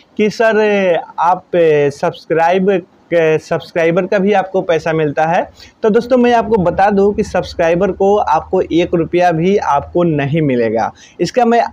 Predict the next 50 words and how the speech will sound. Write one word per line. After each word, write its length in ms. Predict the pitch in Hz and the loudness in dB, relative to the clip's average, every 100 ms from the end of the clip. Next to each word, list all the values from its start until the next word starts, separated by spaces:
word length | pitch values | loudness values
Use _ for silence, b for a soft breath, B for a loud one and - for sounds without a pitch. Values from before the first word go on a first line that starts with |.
| - | -2
आगे 240 | 175 208 | 0 2
विस्तार 420 | 190 190 - 185 | 0 -2 0 0
से 140 | 190 175 | 0 -2
बताऊंगा 440 | 170 180 196 196 | -2 0 0 0
कि 120 | 196 | 0
हम 260 | 180 151 165 | -4 -2 0
लोग 160 | 170 165 | 0 -2
subscribe 500 | 143 127 160 165 170 | -6 -4 0 0 0
करने 300 | 170 170 160 | -2 -2 -2
के 80 | |
लिए 200 | 170 175 | 0 0
क्यों 300 | 180 190 190 190 | -2 -2 -2 0
आपको 380 | 147 143 175 | 0 0 -2
बोलते 320 | 147 123 120 123 | 0 0 0 -2
हैं, 320 | 120 113 - B B B 147 | -2 -6 -8 B B B -2
आगे 220 | 160 190 | 0 0
बताऊंगा। 480 | 170 170 202 214 208 | 0 0 0 2 0
पहले 240 | 208 185 | 0 0
इसके, 260 | 180 - 190 | 0 0 -2
इसका 420 | - 156 - 208 | 0 -4 -2 -2
मैं 180 | 185 170 | 0 -2
पूरा 200 | 170 170 | 0 0
आपको 360 | 151 147 165 | 0 -2 -2
जानकारी 440 | 143 143 131 131 131 | -2 -2 -2 0 0
दे 180 | 123 | 0
दूं 140 | 135 156 | 0 -2
थोड़ा 220 | - 143 | -2 -2
सा। 260 | 143 180 - B B B | -2 -6 -6 B B B
फिर 120 | 254 220 | 0 2
दोस्तों, 300 | 247 262 254 | 2 2 2
मैंने 280 | 247 247 | 2 2
अपने 240 | 240 220 214 | 0 0 -2
चैनल 300 | 214 214 214 | 0 0 0
पे 240 | 220 190 | 2 2
एक 160 | 185 202 | 0 -2
हज़ार 200 | 185 180 | -2 0
से, 140 | 185 180 170 160 160 147 151 170 - 160 | 2 2 2 2 0 -2 -6 -8 -2 -2
एक 140 | 175 185 | -2 -2
हज़ार 220 | 180 185 | 0 -2
सब्सक्राइबर 640 | 180 147 - 156 165 180 | -2 -6 -4 -2 0 0
और 220 | 202 170 156 | -2 -2 -4
चार 340 | - 175 196 | -2 0 0
हज़ार 260 | 190 165 156 | 0 0 -2
घंटे 300 | 151 151 170 | -2 -4 -2
का 100 | 170 | -2
watch 220 | 151 147 | -2 -2
time 180 | 202 208 | -4 -2
हमने 200 | 190 180 | 0 -2
complete 520 | 180 160 151 156 196 | -4 -6 -4 -2 -4
किया। 240 | - 190 | -2 -2